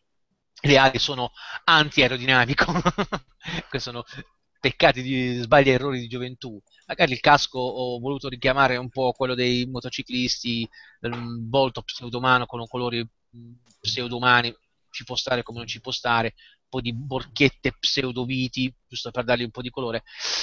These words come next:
È un po' mediocre, diciamocelo, però tutto sommato, diciamo, per una steel, per qualcosa di, di caruccio così, anche da utilizzare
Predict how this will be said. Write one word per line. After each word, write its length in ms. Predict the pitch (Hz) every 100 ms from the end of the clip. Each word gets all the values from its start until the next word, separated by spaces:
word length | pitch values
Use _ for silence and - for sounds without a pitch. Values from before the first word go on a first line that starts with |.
| - _ - - _ _
È 200 | 147 143
un 160 | 143 127
po' 160 | 147
mediocre, 600 | 135 135 123 98 110 101 -
diciamocelo, 680 | 123 123 104 104 113 98 -
però 480 | - 127 196 160 147 -
tutto 280 | 160 -
sommato, 1500 | 160 196 120 151 127 113 110 101 95 90 78 76 73 73 76 - _ _ _ _
diciamo, 280 | - 120
per 120 | 117 135
una 160 | 160
steel, 400 | 156 - 165 143
per 120 | 127
qualcosa 560 | - 135 156 147 127 127
di, 680 | 120 123 120 117 113 113 113
di 100 | 120
caruccio 500 | 131 151 139 - 120
così, 300 | 131 123 120
anche 240 | 135 123
da 100 | 117
utilizzare 580 | 120 123 127 123 120